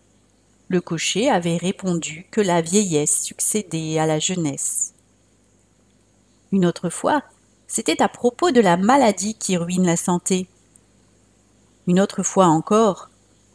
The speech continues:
à propos de la mort qui rend la vie trop brève. Puis,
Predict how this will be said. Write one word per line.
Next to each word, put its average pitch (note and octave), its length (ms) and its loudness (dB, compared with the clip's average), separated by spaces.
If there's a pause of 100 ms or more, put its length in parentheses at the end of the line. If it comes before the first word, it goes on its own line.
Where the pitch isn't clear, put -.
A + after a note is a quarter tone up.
(120)
à C#3+ 80 0
propos G#3 480 -2
de F3+ 80 4
la D3+ 160 2
mort D#3+ 560 0 (240)
qui - 200 -2
rend D#3 360 2
la D3 160 2
vie F#3+ 160 -4
trop - 260 -6
brève. D#3 580 -2 (2000)
Puis, F3 460 -6